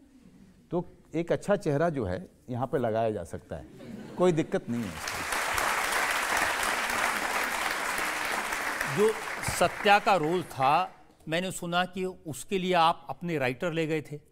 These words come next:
Speaker 2: <laughs>
Speaker 1: नहीं, वो शुरू से, क्योंकि राम गोपाल वर्मा जी ने कहा था कि मुझे writers चाहिए,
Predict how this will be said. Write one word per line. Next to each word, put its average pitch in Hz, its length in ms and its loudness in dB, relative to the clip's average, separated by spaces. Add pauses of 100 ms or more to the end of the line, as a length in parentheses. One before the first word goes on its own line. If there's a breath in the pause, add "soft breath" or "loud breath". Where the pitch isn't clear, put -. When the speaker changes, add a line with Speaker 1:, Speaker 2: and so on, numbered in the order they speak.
(140)
Speaker 2:
<laughs> - 160 -2
Speaker 1:
नहीं, 240 720 0 (720 soft breath)
वो 180 80 -2
शुरू 190 300 0
से, 175 160 2
क्योंकि 160 340 0
राम 135 220 4
गोपाल 143 220 4
वर्मा 127 220 2
जी 143 120 0
ने 135 100 -2
कहा 123 220 2
था 123 160 -4
कि 120 200 -8
मुझे 117 280 -2
writers 110 500 -6
चाहिए, 117 320 -6